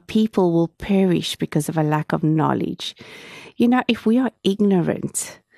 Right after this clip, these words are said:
of what the word of God says, then we cannot walk in the fullness, and we cannot walk in the truth. Without the Holy Spirit, we are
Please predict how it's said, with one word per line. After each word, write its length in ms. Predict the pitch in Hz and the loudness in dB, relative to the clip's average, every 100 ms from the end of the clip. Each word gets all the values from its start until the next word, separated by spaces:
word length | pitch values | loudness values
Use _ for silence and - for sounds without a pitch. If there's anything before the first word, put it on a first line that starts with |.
| - _ _ | -20 _ _
of 140 | - 175 | -2 0
what 160 | 185 | 0
the 80 | - | 2
word 280 | 170 170 185 | 2 2 2
of 140 | 180 | 0
God 340 | - 156 160 - | 0 0 0 0
says, 680 | - 202 165 127 - - - - - - - _ _ | -2 0 0 -2 -4 -6 -10 -20 -20 -20 -20 _ _
then 180 | 226 226 | 0 2
we 160 | 226 226 - | 0 -6 -6
cannot 460 | 254 262 269 254 | 0 2 2 2
walk 280 | - 175 - | 0 0 2
in 80 | 185 | 0
the 60 | 170 | 0
fullness, 720 | - - 202 196 175 165 - | -4 -2 2 2 2 2 2
and 80 | 175 | 0
we 60 | |
cannot 500 | 175 - 220 214 226 - | 0 -4 0 2 0 0
walk 240 | 151 156 - | 0 0 0
in 80 | |
the 100 | 156 | -2
truth. 560 | 151 - - - - - - - - - - - - _ - | -2 -6 -4 -4 -6 -16 -20 -20 -20 -20 -20 -20 -20 _ -4
Without 420 | 208 - 262 - | -2 0 0 0
the 80 | 240 | 0
Holy 300 | 185 165 156 | 2 0 0
Spirit, 520 | - - 143 139 147 | -2 -2 -2 0 0
we 80 | |
are 120 | 165 | 0